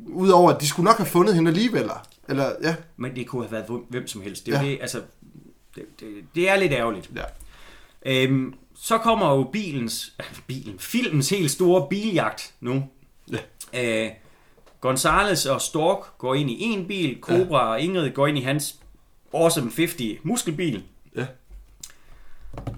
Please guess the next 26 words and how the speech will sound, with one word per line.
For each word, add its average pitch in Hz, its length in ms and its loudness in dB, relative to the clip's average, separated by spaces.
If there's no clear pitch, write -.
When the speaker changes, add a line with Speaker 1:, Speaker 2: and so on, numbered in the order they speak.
Speaker 2:
Og 131 360 2
de 165 100 -6
kører 156 200 4
så, 165 440 2
øh, 104 300 -6
afsted. 190 420 0
Det 110 120 -4
fede 156 260 2
er, 123 40 2
hver 113 100 -4
eneste 143 260 -2
gang, 135 180 0
øh, 104 140 -8
Cobra, 147 320 -4
han 110 140 -6
kører 120 160 -4
afsted 135 260 -2
i 131 60 -4
den 131 120 -6
der, 113 80 -6
så 135 120 -6
det 127 60 -8
er 127 40 -4
altid 131 180 -4
med 123 80 -2
hjulspind. 143 440 -4